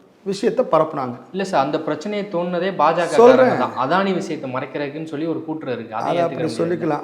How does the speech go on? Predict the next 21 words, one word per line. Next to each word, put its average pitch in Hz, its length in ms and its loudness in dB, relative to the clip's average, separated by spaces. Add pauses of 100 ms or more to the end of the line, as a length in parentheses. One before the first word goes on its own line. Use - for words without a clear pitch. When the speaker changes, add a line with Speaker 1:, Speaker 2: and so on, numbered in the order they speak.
Speaker 1:
அதானி 196 320 4
விஷயத்தை 170 500 0
பா 156 240 2
ஜ 175 200 2
க 160 180 2
என்ன 151 160 0
தமிழ்நாட்டுல 160 480 2
மட்டும் 156 260 2
ஒளிச்சு 160 240 2
வச்சுக்க 156 300 -4
முடியுமா? 120 320 -6 (200)
Speaker 2:
இல்ல 165 180 -8
சார், 151 100 -6
மறைக்கிறதுக்கான 165 560 0
Speaker 1:
அது 196 140 10
Speaker 2:
கூற்று 139 200 6
இருக்குல்ல. - 340 -6
Speaker 1:
சர்வதேச 226 560 12
அளவுல 190 400 8
அமெரிக்காவில 202 640 8
இருந்து 175 260 4